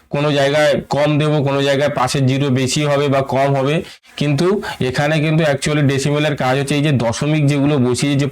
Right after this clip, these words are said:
পয়েন্টগুলো, পয়েন্টগুলো দেখো একদম স্ট্রেট রেখেছে। বাকি যে সংখ্যাগুলো রয়েছে ডান দিক হোক আর বাঁ দিক হোক, এটা কম বেশি হতে পারে, কিন্তু পয়েন্টগুলো কিন্তু সোজাসুজিই রাখবে। তো এটাই ছিল আমাদের ডেসিমেল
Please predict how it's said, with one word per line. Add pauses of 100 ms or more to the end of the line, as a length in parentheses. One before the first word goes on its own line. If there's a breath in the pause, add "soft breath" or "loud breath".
পয়েন্টগুলো, (160)
পয়েন্টগুলো
দেখো (120)
একদম (100)
স্ট্রেট (120)
রেখেছে। (140)
বাকি (140)
যে (120)
সংখ্যাগুলো (120)
রয়েছে (100)
ডান (100)
দিক
হোক
আর
বাঁ
দিক
হোক, (340 loud breath)
এটা (100)
কম (120)
বেশি
হতে
পারে, (120)
কিন্তু (260)
পয়েন্টগুলো (100)
কিন্তু (360 loud breath)
সোজাসুজিই
রাখবে। (200)
তো (140)
এটাই
ছিল (120)
আমাদের (100)
ডেসিমেল